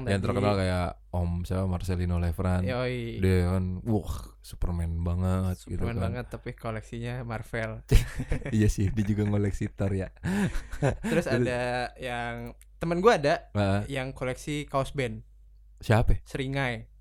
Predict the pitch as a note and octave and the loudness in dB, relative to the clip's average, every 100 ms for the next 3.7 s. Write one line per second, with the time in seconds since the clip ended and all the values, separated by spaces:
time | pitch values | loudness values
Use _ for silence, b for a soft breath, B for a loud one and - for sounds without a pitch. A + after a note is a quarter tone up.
0 | - - - - A#2+ A#2+ B2+ C3 C3+ C#3 | -20 -20 -20 -10 -2 2 2 4 4 6
1 | F#3 E3 C3 F3 - B2 A#2+ - E3 C#3+ | 4 2 2 2 2 2 2 2 2 2
2 | E3 - C3 C#3+ - A#2+ A#2 A2 G#2+ G#2 | 0 0 2 0 -2 -4 -4 0 0 2
3 | A2 G#2+ G#2+ G#2 A#2 F2+ | -2 0 0 2 0 0